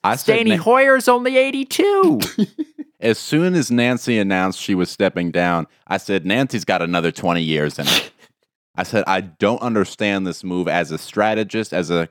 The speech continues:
Speaker 1: consultant, I would never let that happen."
Speaker 2: And look, I hate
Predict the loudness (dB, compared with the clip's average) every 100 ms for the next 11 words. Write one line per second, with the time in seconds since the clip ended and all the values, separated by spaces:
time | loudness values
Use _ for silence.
0 | -6 -6 0 -2 -2 -8 -4 -4 -2 -4
1 | -2 0 0 0 -4 -4 -6 -8 -10 -12
2 | -10 -2 -2 0 -2 0 -2 -4 -6 -8